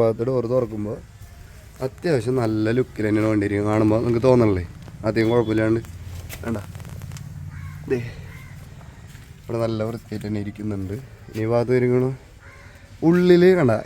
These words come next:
ഈ എക്സ്റ്റീരിയറിൽ ഒരു ഗ്രേ കളറാണെങ്കിൽ ഇൻറ്റീരിയറിൽ ഒരു ക്രീം കളറാണ് വന്നിരിക്കുന്നത്. അതുകൊണ്ട് തന്നെ ഉള്ളിൽ നല്ല വെട്ടവും നല്ല രസമുണ്ട് കേട്ടോ കാണാനായിട്ട്.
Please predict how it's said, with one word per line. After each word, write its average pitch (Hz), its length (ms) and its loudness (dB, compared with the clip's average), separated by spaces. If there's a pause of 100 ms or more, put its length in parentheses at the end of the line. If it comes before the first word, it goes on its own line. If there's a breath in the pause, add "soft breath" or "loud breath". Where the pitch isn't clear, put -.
(120)
ഈ 165 40 8 (240)
എക്സ്റ്റീരിയറിൽ 165 760 4
ഒരു 185 160 8
ഗ്രേ 175 120 8 (120)
കളറാണെങ്കിൽ 131 520 4
ഇൻറ്റീരിയറിൽ 131 640 2
ഒരു 143 80 0 (100)
ക്രീം 143 240 6 (100)
കളറാണ് 120 420 4
വന്നിരിക്കുന്നത്. 113 480 0 (640 soft breath)
അതുകൊണ്ട് 151 320 4
തന്നെ 165 160 6
ഉള്ളിൽ 147 180 6 (100)
നല്ല 139 240 4
വെട്ടവും 131 300 -2 (160)
നല്ല 123 260 4
രസമുണ്ട് 127 340 2
കേട്ടോ 107 200 -2
കാണാനായിട്ട്. 98 400 -2